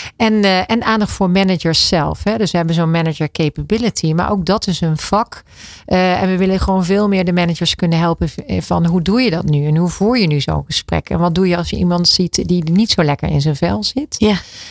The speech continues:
Speaker 1: Ja, en dat zal misschien ook voor, voor ons eigen team dus betekenen dat we, nou, misschien wel wat, eh,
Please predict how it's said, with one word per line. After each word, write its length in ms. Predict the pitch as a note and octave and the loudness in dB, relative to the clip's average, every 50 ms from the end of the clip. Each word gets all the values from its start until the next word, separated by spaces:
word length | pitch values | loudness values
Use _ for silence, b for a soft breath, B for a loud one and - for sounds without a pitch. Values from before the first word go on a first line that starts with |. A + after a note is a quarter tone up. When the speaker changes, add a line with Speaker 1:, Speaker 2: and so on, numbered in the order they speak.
| B B | B B
Speaker 1:
Ja, 140 | - C#4 A#3 | -2 0 2
en 80 | G3 F#3+ | 2 2
dat 140 | G3 D4 - | 2 0 2
zal 220 | - G#3+ G3 F#3+ | 2 2 2 2
misschien 300 | F#3 F3 - - F3+ F3 | 0 0 0 0 -2 0
ook 180 | - D3 - - | -2 -2 -4 -2
voor, 380 | - F#3+ F3+ F3 F3 E3+ - | 0 2 2 2 2 0 -2
voor 120 | D#3 F3 F3 | -2 -2 -2
ons 140 | E3+ D#3 | 0 -2
eigen 340 | - - - F#3+ G3 - - | 0 0 0 0 0 -2 -4
team 240 | - - F3+ E3+ E3+ | -2 -2 0 0 2
dus 180 | D#3+ D#3 D3+ - | 2 0 -2 -2
betekenen 600 | D#3+ - - - F3+ E3+ E3+ - - D#3 D3+ D3 | -4 -6 -2 -2 0 0 0 -2 -2 -2 -2 0
dat 200 | D#3 D3+ - - | 0 -2 -4 -2
we, 320 | - D3+ D3+ D3+ D3 D3+ F3 | -2 0 0 0 0 0 0
nou, 200 | G3 A3 C#4+ C4 | -2 -2 -2 -2
misschien 280 | D#3 C#3 - - E3+ D#3 | -2 -2 -2 -2 -2 -2
wel 120 | D3 D#3 | 0 -2
wat, 280 | C#3+ D3 D3+ - - - E3 | -2 -4 -4 -4 -4 -2 -2
eh, 80 | D#3+ | -2